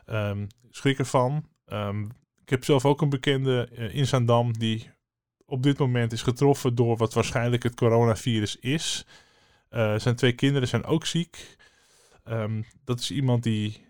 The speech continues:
dichtbij staat, die gewoon vijf minuten bij me vandaan woont. Ehm, het leek me daarom relevant om, ehm, deze week en de komende weken, als het relevant is, ook via de podcast van De Orkaan, eh, jullie op de hoogte te stellen.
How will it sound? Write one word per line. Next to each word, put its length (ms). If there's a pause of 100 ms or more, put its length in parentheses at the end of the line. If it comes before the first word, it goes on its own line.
(180)
dichtbij 380
staat, 580
die 120
gewoon 580
vijf 320
minuten 300
bij 160
me 80
vandaan 360
woont. 460 (760)
Ehm, 540
het 180
leek 180
me 240
daarom 300
relevant 520
om, 280
ehm, 440 (120)
deze 340
week 320
en 360
de 220
komende 460
weken, 600 (140)
als 180
het 100
relevant 480
is, 460 (140)
ook 240
via 160
de 100
podcast 640
van 160
De 80
Orkaan, 500 (640)
eh, 220 (100)
jullie 180
op 80
de 80
hoogte 260
te 80
stellen. 440